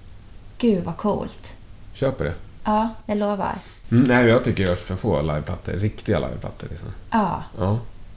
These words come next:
Speaker 1: Okej, du hörde det först här. Vi
Speaker 2: Ja.
Speaker 1: kommer dra till Kuba, spela in en liveplatta.
Speaker 2: Coolt.
Speaker 1: Det blir asgrymt.
Speaker 2: Verkligen. Framtiden.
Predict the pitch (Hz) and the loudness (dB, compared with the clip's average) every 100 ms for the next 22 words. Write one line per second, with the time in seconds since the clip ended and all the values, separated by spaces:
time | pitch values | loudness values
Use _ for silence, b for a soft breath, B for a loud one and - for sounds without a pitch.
0 | - - - - 196 190 196 196 185 - | -14 -14 -8 -2 0 2 0 0 -2 -2
1 | 180 - 190 - - - - 208 127 202 | -4 -2 -2 -2 -8 -14 0 6 8 8
2 | 196 196 190 196 180 196 196 202 - - | 6 0 -2 -2 0 2 2 0 -6 -4
3 | 190 185 185 185 - 196 - 76 - - | -2 -2 -2 -4 -4 -6 -6 -8 -8 -14
4 | - - - - - - - - - - | -16 -18 -18 -18 -8 0 0 -2 -12 -16
5 | - - 202 - 190 - - - - - | -16 -4 -2 -2 -4 -6 -6 -6 -8 -12
6 | - - - - - - - - - - | -14 -18 -16 -18 -18 -18 -18 -16 -16 -2
7 | 101 104 - 135 120 - - - - - | 0 0 -2 -2 0 -2 -8 -16 -16 -16
8 | - - - b b b - 135 147 175 | -16 -18 -16 b b b 2 6 6 6
9 | 190 104 | 4 4